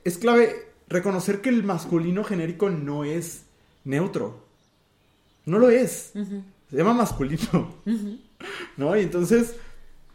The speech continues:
Speaker 1: ahí hay como primeros pasos, diría yo. No sé, ¿tú qué piensas?
Speaker 2: Mira, yo estoy totalmente de acuerdo en lo que dices,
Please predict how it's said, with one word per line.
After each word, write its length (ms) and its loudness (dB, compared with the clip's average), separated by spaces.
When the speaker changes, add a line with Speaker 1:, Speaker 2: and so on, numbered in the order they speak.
Speaker 1:
ahí 240 2
hay 160 2
como 360 -6
primeros 380 -2
pasos, 420 -10
diría 240 -2
yo. 120 -6
No 100 -8
sé, 120 -8
¿tú 120 -8
qué 80 -6
piensas? 240 -6
Speaker 2:
Mira, 280 0
yo 480 2
estoy 280 0
totalmente 480 0
de 60 0
acuerdo 260 0
en 80 -2
lo 80 -6
que 80 -6
dices, 400 -4